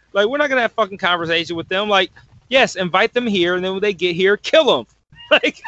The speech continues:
like, we don't need 'em anymore. <laughs> Like, get them outta here. Like, "Oh, I can't believe the talks fell through. They weren't cool, so I canceled it."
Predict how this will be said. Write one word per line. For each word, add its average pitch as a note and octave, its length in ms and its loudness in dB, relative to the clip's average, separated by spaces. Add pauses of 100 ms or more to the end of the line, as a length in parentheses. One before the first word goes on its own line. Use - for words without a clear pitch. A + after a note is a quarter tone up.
(360)
like, G3 140 -4
we A#3+ 260 -8
don't C#4+ 140 2
need D#4 180 0
'em C#4+ 120 0
anymore. G#3+ 680 0
<laughs> - 360 -12
Like, A3+ 160 -2
get C#4 180 -2
them C#4+ 120 -4
outta C4+ 220 2
here. F3 420 -2 (1700)
Like, E3 80 2
"Oh, G3+ 220 8
I F#3+ 100 8
can't G3+ 200 0
believe F#3+ 220 0
the F3 40 -8
talks F#3 320 0
fell F3 220 2
through. E3+ 480 0 (420)
They F3+ 80 0
weren't F3+ 260 -2
cool, E3+ 440 2
so E3+ 160 -2
I D#3+ 140 4
canceled E3+ 480 -4
it." D#3+ 200 -2